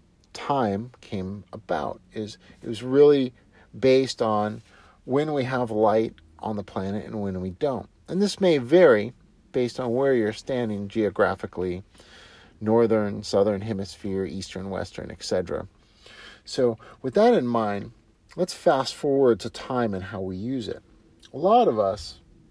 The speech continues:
in two thousand nineteen are all pressured with time. We're always in a hurry. We think we have to get to,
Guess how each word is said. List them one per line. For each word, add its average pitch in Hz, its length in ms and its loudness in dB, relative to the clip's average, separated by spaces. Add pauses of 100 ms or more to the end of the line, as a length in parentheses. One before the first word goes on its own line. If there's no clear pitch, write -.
in 104 60 -20
two - 180 -16
thousand 110 460 -2
nineteen 104 600 -10 (280)
are 180 160 0
all 190 140 0
pressured 127 480 -4
with 92 120 -6
time. 113 380 -14 (600)
We're 104 140 -2
always 147 300 4
in 147 120 -4
a 120 60 0
hurry. 95 500 -6 (460)
We 101 120 -8
think 143 300 -4
we 135 120 0
have 120 240 -2
to 123 100 -4
get 104 240 -2
to, - 140 -14